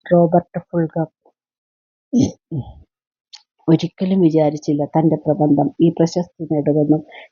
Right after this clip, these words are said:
ഏഴു ദശ-, ദശലക്ഷം വി-, ഏ, പ്രതികൾ വിറ്റുപോകുമെന്നും.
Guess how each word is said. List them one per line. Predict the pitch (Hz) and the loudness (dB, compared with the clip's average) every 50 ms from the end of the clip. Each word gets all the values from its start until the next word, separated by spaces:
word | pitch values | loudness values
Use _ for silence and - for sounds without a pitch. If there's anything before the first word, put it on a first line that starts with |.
| _ - | _ 0
ഏഴു | 175 180 180 175 175 | 2 2 2 2 2
ദശ-, | 175 180 180 - - 180 175 185 180 - - _ 202 | 2 0 0 2 0 -2 -2 -2 -6 -8 -10 _ -2
ദശലക്ഷം | 165 175 170 170 - - 175 175 175 175 175 _ _ - - 196 180 180 | 0 2 2 2 2 0 2 2 2 -2 -4 _ _ -8 -4 -4 -2 -2
വി-, | 165 165 160 - _ - | -2 -4 -6 -8 _ -2
ഏ, | 160 156 160 156 156 | 2 2 4 4 2
പ്രതികൾ | 156 - 165 156 160 165 160 165 156 156 | 2 2 2 2 2 -2 -2 -2 -4 -4
വിറ്റുപോകുമെന്നും. | 160 156 - _ 180 170 165 160 151 - - 151 151 151 151 151 | -6 -6 -6 _ -4 0 0 0 0 0 -6 -6 -4 -2 -4 -4